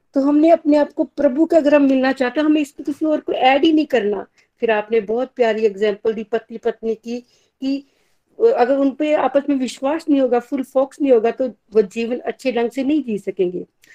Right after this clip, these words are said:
तो ये तो मटेरियल वर्ल्ड की बात है, तो वो प्रभु जो कि अलमाइटी है, सब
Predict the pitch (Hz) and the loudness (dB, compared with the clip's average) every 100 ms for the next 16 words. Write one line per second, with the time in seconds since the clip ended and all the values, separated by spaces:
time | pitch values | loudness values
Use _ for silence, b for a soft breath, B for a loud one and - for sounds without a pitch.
0 | b 294 262 330 330 311 302 277 339 339 | b -2 0 2 2 0 0 0 2 2
1 | 285 233 - 226 202 185 185 180 180 _ | 4 2 0 -4 -2 -2 -4 -8 -10 _
2 | _ - 220 214 208 214 226 240 233 226 | _ -6 -2 -2 -2 -4 -2 -2 -2 0
3 | 220 202 202 202 285 269 220 - | -2 0 -2 -2 -4 -2 -2 -4